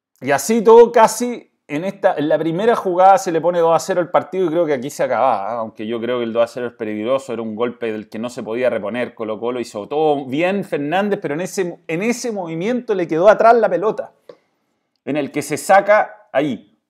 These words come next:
Entonces le pegó incómodo y no le pudo dar dirección. Estuvo bien Brian Cortés y desde ahí entonces a Paredes le falta para llegar a los dos siete tres del Beto.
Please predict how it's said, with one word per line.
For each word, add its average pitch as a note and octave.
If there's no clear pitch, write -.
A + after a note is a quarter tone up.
Entonces E3
le D#3
pegó C#3+
incómodo F3
y E3+
no E3
le E3
pudo E3+
dar E3
dirección. E3
Estuvo C#3
bien D3
Brian D#3
Cortés F#3+
y F#3
desde C#3
ahí D#3
entonces E3+
a C3
Paredes C3+
le B2+
falta C#3
para C#3
llegar C3+
a C3
los A#2+
dos C3
siete A#2+
tres B2
del A#2
Beto. G#2+